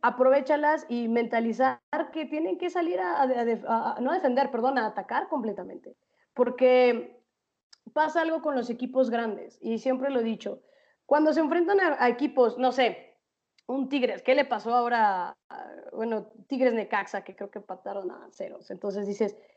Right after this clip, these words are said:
te confías, no se confíen, porque sienten que, bueno, me toca, este,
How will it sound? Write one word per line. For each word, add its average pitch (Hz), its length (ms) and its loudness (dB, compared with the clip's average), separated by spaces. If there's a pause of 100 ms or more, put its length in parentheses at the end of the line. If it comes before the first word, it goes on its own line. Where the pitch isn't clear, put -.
(180)
te 214 160 -2
confías, 226 880 0 (360)
no 247 180 6
se 262 180 0
confíen, 214 800 0 (300)
porque 220 300 0
sienten 262 480 2
que, 233 120 0
bueno, 262 280 4
me 208 220 -2
toca, 233 400 2
este, 190 680 -2